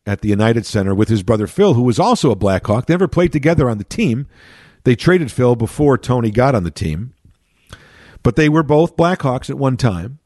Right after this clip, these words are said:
And, uh, the Blackhawks do this event called One More Shift, where they bring back an older player, and they dress up in their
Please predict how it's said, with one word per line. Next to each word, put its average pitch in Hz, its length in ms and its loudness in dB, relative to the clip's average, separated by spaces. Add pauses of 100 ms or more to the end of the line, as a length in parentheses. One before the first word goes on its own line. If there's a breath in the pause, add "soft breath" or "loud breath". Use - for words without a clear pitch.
(840)
And, 117 380 2
uh, 110 140 -8
the 110 100 -4
Blackhawks 139 460 0
do 135 80 0
this 117 160 2
event 117 280 0
called 104 240 -4
One 120 240 0
More 110 240 -2
Shift, - 460 -2
where 98 80 -4
they 95 80 -4
bring 101 360 -2
back 104 260 -4
an 90 80 -2
older 98 280 0
player, 147 460 0 (1120 loud breath)
and 151 100 4
they 139 100 4
dress 131 300 0
up - 160 0
in 113 120 -2
their 98 340 -2